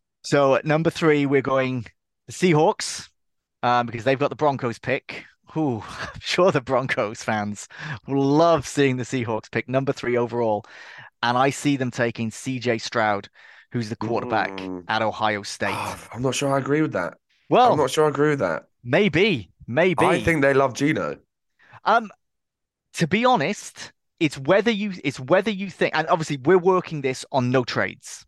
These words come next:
Speaker 2: Yes, we
Speaker 1: And
Speaker 2: are,
Speaker 1: I think
Speaker 2: yeah.
Speaker 1: there, I think there will be trades. I mean, the, the, there will be teams that want a quarterback who will no doubt be calling the Bears and putting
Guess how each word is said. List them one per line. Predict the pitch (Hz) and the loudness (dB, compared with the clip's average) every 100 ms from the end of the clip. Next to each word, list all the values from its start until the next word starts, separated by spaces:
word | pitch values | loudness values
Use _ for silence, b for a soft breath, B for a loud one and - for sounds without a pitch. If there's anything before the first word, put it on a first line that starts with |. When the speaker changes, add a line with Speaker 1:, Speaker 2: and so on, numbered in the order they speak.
| _ - | _ -2
Speaker 2:
Yes, | 113 87 - - | 0 0 -4 -8
we | 87 | -2
Speaker 1:
And | 135 | 0
Speaker 2:
are, | 147 | 0
Speaker 1:
I | 160 | 2
think | 165 160 | 0 2
Speaker 2:
yeah. | 143 | 0
Speaker 1:
there, | 127 | 2
I | 131 | 0
think | 131 147 | 0 0
there | 143 139 | 0 0
will | 143 143 | 0 -2
be | 131 | -4
trades. | - 123 123 | -2 0 0
I | 131 | -2
mean, | 127 | -4
the, | 123 - | -4 -6
the, | - 101 _ _ _ _ _ | -10 -10 _ _ _ _ _
there | 139 | 0
will | 135 | 0
be | 117 139 127 120 - | 2 0 0 -6 -4
teams | 147 165 147 | -2 0 0
that | 131 | 0
want | 143 | 0
a | - | 0
quarterback | 151 135 123 117 - B B B B | -2 -2 -2 -6 -8 B B B B
who | 139 | 2
will | 127 127 127 123 - | 2 2 4 2 0
no | 143 131 151 143 | -2 2 2 4
doubt | 123 110 98 - - | 2 2 -2 -8 -12
be | 117 | -10
calling | - 127 127 123 | -2 0 2 0
the | 113 | -2
Bears | 110 98 95 98 - - B B - | -2 -2 -4 -8 -14 -20 B B -4
and | 113 110 104 | -2 -2 -6
putting | - 110 | -6 -4